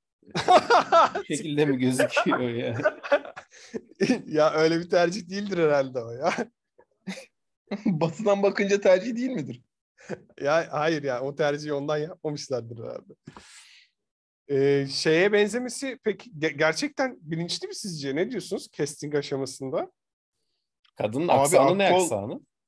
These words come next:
Speaker 3: Akkol söyleyince fark ettim. Benziyor gerçekten. O bir.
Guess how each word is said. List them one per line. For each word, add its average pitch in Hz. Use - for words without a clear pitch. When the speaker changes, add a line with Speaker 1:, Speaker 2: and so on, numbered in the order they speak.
Speaker 3:
Akkol 135
söyleyince 165
fark 123
ettim. 190
Benziyor 139
gerçekten. 104
O 117
bir. -